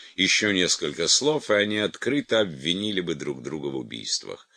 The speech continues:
Коннетабль знал эту королевскую семью уже больше полстолетия. Прищурив свои морщинистые, как у черепахи, веки, он проговорил: «Не будем отвлекаться в сторону.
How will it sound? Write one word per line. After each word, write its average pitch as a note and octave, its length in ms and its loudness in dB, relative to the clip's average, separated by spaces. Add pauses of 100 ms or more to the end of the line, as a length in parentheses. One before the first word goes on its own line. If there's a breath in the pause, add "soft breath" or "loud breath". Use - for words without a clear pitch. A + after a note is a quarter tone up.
(760 soft breath)
Коннетабль C3 960 4
знал G#2 460 4
эту G2 220 -4
королевскую E2 800 2
семью D#2 440 2
уже C#2+ 240 -2
больше D2 420 -4
полстолетия. B1 1040 -6 (760 soft breath)
Прищурив G#2+ 760 4
свои F2 360 4
морщинистые, D#2+ 1160 0
как - 260 -10
у C2+ 80 -12
черепахи, C2+ 680 -6
веки, D#2 440 -4
он D2 180 -4
проговорил: C#2 800 -4 (880 soft breath)
«Не F2 520 0
будем G#2+ 560 2
отвлекаться G2+ 880 4
в - 60 -2
сторону. D2+ 800 2